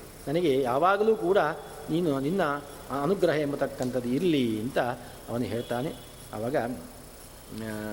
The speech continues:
ಭಗವಂತ ಯಥಾ ನಿಶ್ಚ-, ನೀನು ನಿಶ್ಚಲವಾದ ಭಕ್ತಿಯನ್ನು ಮಾಡು, ಮುಂದೆ ನಿನಗೆ ಮುಕ್ತಿಯನ್ನು ನಾನು ಅನುಗ್ರಹಿಸ್ತೇನೆ ಅಂತ ಹೇಳಿ ಭಗವಂತ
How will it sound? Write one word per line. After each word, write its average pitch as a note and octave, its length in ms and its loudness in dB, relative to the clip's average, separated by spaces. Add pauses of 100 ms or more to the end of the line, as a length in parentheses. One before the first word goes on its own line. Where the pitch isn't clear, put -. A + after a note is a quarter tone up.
(1120)
ಭಗವಂತ C3 340 2 (180)
ಯಥಾ C3 280 0
ನಿಶ್ಚ-, C3 340 -2
ನೀನು D3 180 2
ನಿಶ್ಚಲವಾದ D3 680 2 (140)
ಭಕ್ತಿಯನ್ನು C#3+ 480 0
ಮಾಡು, C#3 300 0
ಮುಂದೆ D3+ 500 -2
ನಿನಗೆ C#3 200 2
ಮುಕ್ತಿಯನ್ನು C#3+ 460 0
ನಾನು B2+ 200 2
ಅನುಗ್ರಹಿಸ್ತೇನೆ C3 560 2
ಅಂತ G#2+ 140 -2
ಹೇಳಿ D#3 160 0
ಭಗವಂತ A2+ 400 -2